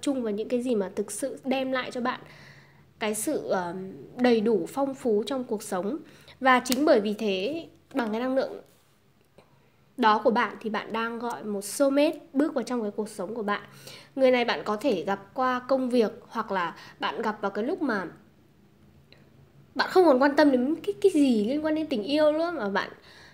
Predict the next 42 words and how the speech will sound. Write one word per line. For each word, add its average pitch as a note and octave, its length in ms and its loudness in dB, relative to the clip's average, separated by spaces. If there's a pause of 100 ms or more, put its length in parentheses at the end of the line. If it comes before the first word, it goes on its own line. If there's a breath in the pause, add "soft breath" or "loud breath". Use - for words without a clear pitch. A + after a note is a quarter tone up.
(120)
tập B3 200 -2
trung D#4 360 2
cực C#4 120 -6 (220)
kỳ C4+ 320 8
chăm D4+ 300 0
chỉ G#3+ 340 0
và F#3 160 -2
dồn F#3+ 340 2
tâm C4 260 -2
huyết F4+ 220 -2
cho C4 160 -4
công B3+ 260 -2
việc G#3 160 0
của E3+ 80 -4
bạn. F3 260 2 (480 loud breath)
Bạn A3 180 0
có A#3+ 80 -2
thể B3+ 200 2
gặp G#3 180 0
người A3+ 140 0
này G#3 220 0
thông C4+ 180 -4
qua C4 160 -2
bạn A3 260 -4
bè, F#3 340 -4 (320 loud breath)
hoặc A3 340 -2
là, G3 320 -4 (960 soft breath)
ờ, F#3 340 -4
thông C#4+ 220 0
qua C#4 240 8
những C4 200 0
cái B3 120 2
buổi A#3 340 2
tiệc G#3+ 140 4 (140)
tùng, G3+ 420 2
những A3+ 160 -4
cái B3 120 -2
buổi, A3 340 0
ờ, - 380 -10
giao C4 320 2
lưu, C#4 380 0
vui C#4 320 0